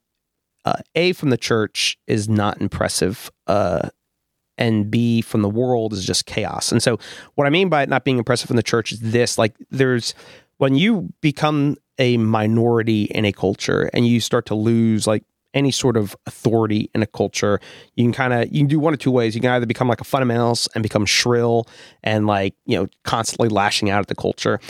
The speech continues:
or you seek to accommodate, like, "Oh, maybe if we just downplay our differences, we can fit in." So the fundamentalist wants to overplay his hand, just, like, lean in and just, like, there's an utter antithesis between us and them, and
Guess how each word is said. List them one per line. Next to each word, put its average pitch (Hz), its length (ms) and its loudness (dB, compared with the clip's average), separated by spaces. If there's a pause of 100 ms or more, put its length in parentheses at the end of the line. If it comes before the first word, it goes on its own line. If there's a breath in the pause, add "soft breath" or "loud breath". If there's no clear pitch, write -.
(260 loud breath)
or 139 640 2
you 135 480 2
seek - 340 0
to - 120 0
accommodate, 117 760 0
like, 117 200 0
"Oh, 190 140 2
maybe 165 220 0
if 190 120 -2
we 151 60 4
just 127 320 -4
downplay 135 480 0
our 113 140 2
differences, 107 840 0 (320 loud breath)
we 135 100 2
can 120 160 -2
fit 110 220 0
in." 92 180 2
So - 100 2
the 127 60 4
fundamentalist 151 480 0
wants 120 200 0
to 123 200 2
overplay 127 400 0
his 113 120 -2
hand, 107 320 -2
just, 101 120 -4
like, 104 140 2
lean 127 320 2
in 120 200 4
and 117 60 2
just, 107 140 -2
like, 110 100 2
there's 113 160 2
an 123 80 4
utter 165 180 2
antithesis 127 500 -2
between - 280 -2
us 107 140 -2
and 110 100 4
them, 110 180 4
and 110 140 2